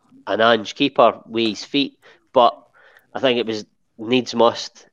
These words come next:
and he's came in, and what, what he's done, fae came in on the park and most likely off the park for the outside looking in,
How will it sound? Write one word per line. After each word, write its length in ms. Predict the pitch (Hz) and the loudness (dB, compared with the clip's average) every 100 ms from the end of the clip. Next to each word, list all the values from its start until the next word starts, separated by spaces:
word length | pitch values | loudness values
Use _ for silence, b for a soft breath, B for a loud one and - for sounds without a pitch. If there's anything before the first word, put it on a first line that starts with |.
| - | -6
and 160 | 101 | -4
he's 180 | 101 - | -4 -6
came 280 | - 131 113 | 0 2 4
in, 280 | 104 107 - | 0 -2 -6
and 340 | 98 95 87 _ _ _ _ _ | -8 -8 -12 _ _ _ _ _
what, 280 | 131 - 113 | 0 0 2
what 140 | 127 | 2
he's 240 | 139 131 - | 2 -2 2
done, 420 | 127 131 127 107 _ b b b b _ _ _ | 4 4 0 -6 _ b b b b _ _ _
fae 260 | - 123 107 | -2 2 2
came 300 | - 127 117 | 4 2 4
in 380 | 113 113 104 110 _ _ _ _ _ _ | 2 0 -6 -14 _ _ _ _ _ _
on 200 | 135 151 | 2 4
the 80 | 160 | 2
park 460 | - 117 117 - - | 2 4 4 0 -12
and 100 | 101 - _ _ | -18 -20 _ _
most 280 | 131 151 - | 0 0 2
likely 300 | 135 123 104 | 2 2 2
off 220 | 110 127 | 2 2
the 80 | - | 0
park 340 | - 113 110 - | 0 2 2 0
for 200 | - 117 | -8 0
the 100 | 113 | 2
outside 400 | 117 - 107 101 | 2 0 -4 0
looking 220 | 117 92 | 0 0
in, 260 | 104 101 95 | 0 -2 -6